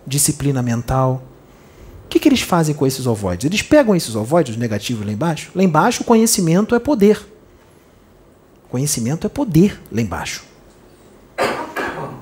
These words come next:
E eles querem conhecimento. Alguém aqui lembra do filme Matrix? Que colocam o Neo na cadeira e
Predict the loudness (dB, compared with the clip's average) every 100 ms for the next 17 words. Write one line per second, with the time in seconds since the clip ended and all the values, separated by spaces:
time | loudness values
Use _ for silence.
0 | -14 4 6 8 6 0 -12 _ _ _
1 | 0 0 2 2 2 4 2 2 2 2
2 | 4 2 -2 -20 -20 -20 -20 -20 _ _
3 | _ _ _ _ _ _ _ _ -8 -2
4 | 2 4 4 4 6 4 4 2 2 2
5 | 2 4 4 2 -4 -10 -18 _ _ _
6 | _ _ _ _ -20 -12 -4 4 6 8
7 | 6 2 0 2 2 2 -2 -2 2 4
8 | 4 2 -4 -20 _ _ _ _ _ _
9 | _ _ _ _ _ _ _ _ _ _
10 | _ -6 0 4 4 4 0